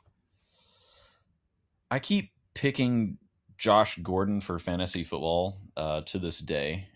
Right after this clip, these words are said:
and, you know, for that same reason, I was holding out hope that Michael Trigg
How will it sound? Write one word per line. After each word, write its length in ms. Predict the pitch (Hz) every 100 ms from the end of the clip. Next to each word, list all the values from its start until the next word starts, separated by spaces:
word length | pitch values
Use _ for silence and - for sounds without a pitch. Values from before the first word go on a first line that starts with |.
| -
and, 560 | 76 78 76 73 73 - - - _ _
you 140 | 95 92
know, 180 | 87
for 160 | 85 98
that 220 | 95 87
same 280 | - 123 110
reason, 460 | 90 95 80 62 - _ -
I 100 | 76
was 140 | 73
holding 560 | - 92 80 80 78 71 -
out 240 | 76 -
hope 240 | 90 78 -
that 120 | 71
Michael 300 | 69 73 73
Trigg 340 | 71 76 69